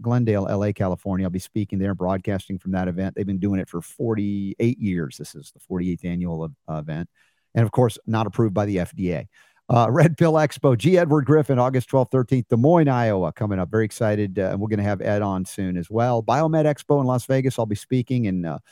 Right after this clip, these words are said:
moderating some panels there. Then we've got the Your Health Freedom Symposium in September. Oh, I'm sorry, October sixth and seventh in Utah. Uh, we got the Trinity Health Freedom Expo. That's outside of Chicago,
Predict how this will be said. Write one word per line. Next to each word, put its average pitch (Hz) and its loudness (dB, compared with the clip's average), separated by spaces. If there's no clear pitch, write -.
moderating 120 2
some - -12
panels 117 0
there. 120 2
Then 110 0
we've 117 2
got 110 0
the 101 -4
Your 113 2
Health 110 2
Freedom 104 -2
Symposium 123 0
in 101 -4
September. 147 0
Oh, 127 4
I'm 131 0
sorry, 110 0
October 131 0
sixth - -6
and 104 -4
seventh 123 -2
in 95 -2
Utah. 143 2
Uh, 92 2
we 98 2
got 110 0
the 101 -8
Trinity 139 2
Health 117 2
Freedom 110 0
Expo. 107 0
That's 107 -2
outside 110 -2
of - -12
Chicago, 101 -2